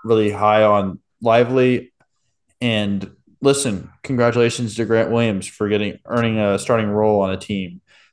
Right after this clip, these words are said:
um, after last year having some moments where he did not play, or literally just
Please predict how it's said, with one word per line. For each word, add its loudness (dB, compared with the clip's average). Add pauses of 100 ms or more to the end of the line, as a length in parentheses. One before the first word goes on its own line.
(140)
um, 0
after -2
last 0
year -2
having 0
some -8
moments -4
where -4
he -6
did -4
not -8
play, -6
or -4
literally 2
just -4